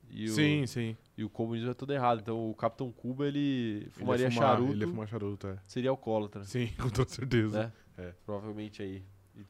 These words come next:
Speaker 1: teria algum histórico agressivo
Speaker 2: Sim,
Speaker 1: aí.
Speaker 2: claro. Além do uso de drogas descontrolado.
Speaker 1: Tipo o Hancock.
Speaker 2: Tipo o Hancock, bom filme,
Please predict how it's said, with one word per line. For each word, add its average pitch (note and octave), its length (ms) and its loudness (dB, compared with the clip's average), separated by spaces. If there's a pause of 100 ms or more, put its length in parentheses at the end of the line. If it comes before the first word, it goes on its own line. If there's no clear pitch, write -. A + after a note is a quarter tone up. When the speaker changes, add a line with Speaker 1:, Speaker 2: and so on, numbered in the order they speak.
(120)
Speaker 1:
teria A2 200 0
algum G#2+ 160 -4
histórico A2 340 -4
agressivo A2 460 -4
Speaker 2:
Sim, A#2+ 160 2
Speaker 1:
aí. A#2 240 2
Speaker 2:
claro. F#2+ 400 0
Além G#2+ 180 -4
do A2+ 100 0
uso G#2+ 220 -2
de G#2+ 100 -4
drogas F#2+ 440 -6 (160)
descontrolado. F#2+ 640 -8
Speaker 1:
Tipo - 260 -12 (140)
o C#3 40 2
Hancock. B2 460 0 (720)
Speaker 2:
Tipo A#2+ 220 -8
o B2 40 0
Hancock, A#2+ 400 0
bom A#2 220 -4
filme, G2+ 280 -8